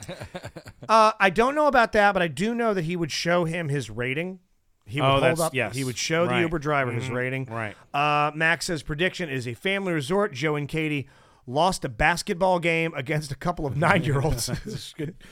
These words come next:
Speaker 1: callback to
Speaker 2: That's
Speaker 1: the
Speaker 2: a great callback to
Speaker 1: Yeah.
Speaker 2: Ocean City.
Speaker 1: To, no, that was to, uh, the cruise that I went on with me and Tawanda and Joe and Sheila. Their,
Speaker 2: Oh,
Speaker 1: their
Speaker 2: shit.
Speaker 1: last event as a couple.
Speaker 2: That was on a
Speaker 1: <laughs>
Speaker 2: cruise?
Speaker 1: Yes,
Speaker 2: Oh, I don't think
Speaker 1: yes.
Speaker 2: that was in Ocean City.
Speaker 1: No.
Speaker 2: God damn.
Speaker 1: We, uh,
Speaker 2: Okay.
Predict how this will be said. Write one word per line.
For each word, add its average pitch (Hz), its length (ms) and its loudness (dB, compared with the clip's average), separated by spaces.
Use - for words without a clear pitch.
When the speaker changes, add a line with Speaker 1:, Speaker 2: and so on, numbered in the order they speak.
Speaker 1:
callback 120 460 -2
to 135 140 -4
Speaker 2:
That's 131 140 -2
Speaker 1:
the 127 60 -6
Speaker 2:
a - 20 -10
great 143 300 2
callback 131 460 2
to 131 60 2
Speaker 1:
Yeah. 127 60 4
Speaker 2:
Ocean 127 240 -4
City. 113 480 -4
Speaker 1:
To, 113 260 -4
no, 120 200 -2
that 120 160 0
was 120 220 -4
to, 120 220 -4
uh, 107 220 -4
the 104 120 -12
cruise 151 600 -2
that 107 100 -6
I 107 120 -2
went 110 200 -6
on 107 240 -6
with 101 120 -12
me 120 200 -6
and 120 100 -6
Tawanda 110 460 -6
and 101 160 -10
Joe 110 240 -4
and 92 120 -12
Sheila. - 440 -10
Their, 110 120 -6
Speaker 2:
Oh, 156 400 2
Speaker 1:
their 143 120 2
Speaker 2:
shit. 147 80 2
Speaker 1:
last 160 340 6
event 143 340 2
as 117 140 -4
a 117 40 -6
couple. 151 260 -2
Speaker 2:
That 240 220 2
was 226 200 4
on 208 180 6
a 147 60 0
Speaker 1:
<laughs> - 0 -
Speaker 2:
cruise? 185 440 2
Speaker 1:
Yes, 196 320 8
Speaker 2:
Oh, 214 160 2
I 226 80 0
don't 262 100 2
think 240 80 2
Speaker 1:
yes. 185 160 4
Speaker 2:
that 208 80 4
was 175 100 0
in 160 100 -6
Ocean 160 360 -4
City. 190 260 -2
Speaker 1:
No. 104 100 -10
Speaker 2:
God 143 280 0
damn. 139 260 0
Speaker 1:
We, - 80 -6
uh, 127 100 -2
Speaker 2:
Okay. 180 360 2